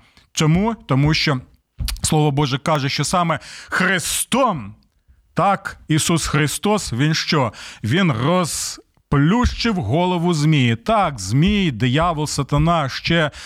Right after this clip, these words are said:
е, чинить спротив, е, поширенню Божого царства, але це, як каже апостол Йоанн в книзі Об'явлення, що він, е, в лютості великій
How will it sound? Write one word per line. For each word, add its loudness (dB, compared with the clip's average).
е, 0
чинить 0
спротив, 0
е, 2
поширенню 0
Божого 2
царства, 0
але 2
це, 0
як 0
каже 2
апостол 0
Йоанн 0
в 2
книзі 0
Об'явлення, 0
що 0
він, 0
е, 2
в 0
лютості 2
великій 0